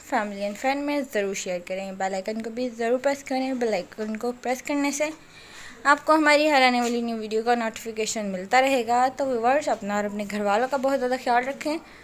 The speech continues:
खुश रहें। मिलेंगे next video में, तब तक के लिए अल्लाह हाफिज़।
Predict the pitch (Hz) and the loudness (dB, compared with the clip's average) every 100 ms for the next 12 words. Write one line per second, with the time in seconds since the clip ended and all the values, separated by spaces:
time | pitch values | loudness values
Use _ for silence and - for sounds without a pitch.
0 | - - - 294 285 294 302 311 349 - | -20 -18 0 0 4 4 4 2 -2 -16
1 | - - - - - - - - - - | -20 -20 -20 -20 -20 -20 -20 -20 -20 -10
2 | 240 240 226 240 262 - 294 285 294 311 | -2 0 0 0 -2 -2 -2 0 0 2
3 | 302 240 220 - 208 220 254 233 202 190 | 0 0 -6 -6 -6 -2 0 0 0 -2
4 | 190 226 277 | -2 -8 -8